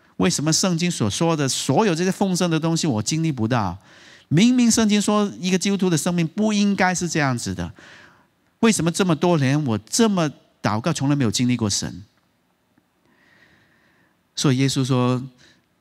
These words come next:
：“不行，你们要警醒祷告。”你知道警醒祷告是一种非常 anxious 的祷告，因为主耶稣如果是谢饭祷告是不需要警醒的，知道吗？因为谢饭祷告一分钟嘛，祷告完就睡觉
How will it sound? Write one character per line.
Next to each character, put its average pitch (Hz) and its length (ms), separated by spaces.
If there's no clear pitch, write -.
：“不 135 120
行， 101 280
你 104 80
们 110 140
要 135 140
警 127 420
醒 131 320
祷 90 180
告。” 95 360
你 156 60
知 185 60
道 262 120
警 196 300
醒 196 240
祷 107 140
告 139 140
是 151 120
一 160 80
种 95 320
非 180 320
常 120 300
anxious 160 560
的 92 100
祷 80 200
告， 87 260
因 160 120
为 170 80
主 127 220
耶 123 60
稣 147 200
如 143 160
果 185 140
是 160 140
谢 156 360
饭 135 220
祷 95 100
告 117 120
是 139 120
不 143 160
需 143 120
要 139 80
警 113 340
醒 95 380
的， 95 120
知 101 120
道 104 120
吗？ 98 220
因 151 80
为 - 20
谢 151 140
饭 147 120
祷 101 120
告 107 40
一 123 120
分 127 180
钟 131 140
嘛， 131 80
祷 120 100
告 220 120
完 208 100
就 226 100
睡 214 140
觉 196 200